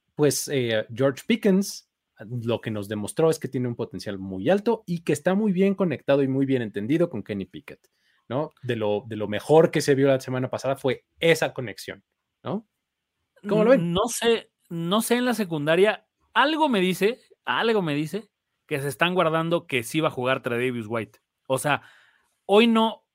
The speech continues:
Speaker 2: hoy era el primer día que podía entrenar después de haber estado en el, en el E R. Por lo que he visto y por cómo lo he estado viendo en videos, yo creo que Tre'Davious White ya está listo. Entonces, o una de dos, o lo aguantan y dicen, "Güey, no hay por qué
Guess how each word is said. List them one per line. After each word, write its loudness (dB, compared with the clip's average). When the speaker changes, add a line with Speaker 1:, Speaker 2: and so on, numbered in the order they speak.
Speaker 2:
hoy 2
era 2
el -2
primer 2
día 0
que -6
podía -2
entrenar -4
después -4
de 0
haber 0
estado -4
en -6
el, -8
en -10
el -8
E -2
R. -2
Por 4
lo 4
que 6
he 4
visto 2
y 6
por -2
cómo -4
lo 0
he 2
estado 2
viendo -2
en -4
videos, -4
yo -4
creo 0
que -6
Tre'Davious -8
White -10
ya -6
está -8
listo. -4
Entonces, -4
o 0
una 2
de 2
dos, -2
o 2
lo 4
aguantan 0
y -2
dicen, -4
"Güey, -2
no -6
hay -4
por -2
qué -4